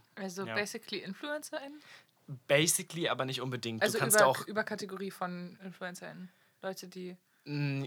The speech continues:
Speaker 2: ja, also die meisten InfluencerInnen sind Digital Nomads, aber du, also das, das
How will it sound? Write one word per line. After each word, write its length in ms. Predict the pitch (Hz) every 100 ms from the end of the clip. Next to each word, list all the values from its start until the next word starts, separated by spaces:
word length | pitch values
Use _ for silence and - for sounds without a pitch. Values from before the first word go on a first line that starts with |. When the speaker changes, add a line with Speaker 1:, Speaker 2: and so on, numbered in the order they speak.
| -
Speaker 2:
ja, 320 | 151 139 139 139
also 220 | 143 139 - _ - - - -
die 100 | 135
meisten 320 | 135 156 -
InfluencerInnen 800 | 123 151 143 131 139 110 131 127
sind 500 | 120 127 131 - -
Digital 380 | 127 120 120 123
Nomads, 420 | 113 131 131 -
aber 380 | - 117 117 117
du, 520 | 107 117 110 110 110 -
also 180 | - 113
das, 260 | 117 120 -
das 280 | 117 -